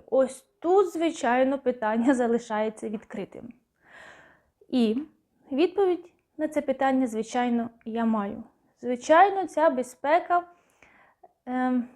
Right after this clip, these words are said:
знаходиться на різних плоскостях. І в першу чергу це фізична безпека. Жінка має фізично почувати себе в безпеці. Тобто вона знає, що її,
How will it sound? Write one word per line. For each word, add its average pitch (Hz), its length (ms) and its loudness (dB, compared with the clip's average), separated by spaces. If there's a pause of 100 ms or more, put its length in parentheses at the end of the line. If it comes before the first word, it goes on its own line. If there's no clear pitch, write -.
(360)
знаходиться 285 640 2
на 262 340 2
різних 262 360 0
плоскостях. - 680 -8 (240)
І 247 340 -2 (340)
в - 20 -20
першу 359 400 4
чергу 285 420 0
це 254 300 -6
фізична 240 560 -4
безпека. 202 500 -12 (640)
Жінка 285 440 4
має 277 280 4
фізично 247 600 -2
почувати 247 560 0
себе 240 300 -2
в 233 40 0
безпеці. 226 580 -4
Тобто 226 500 2
вона 233 320 -4
знає, 262 440 0
що - 340 -2
її, 226 580 2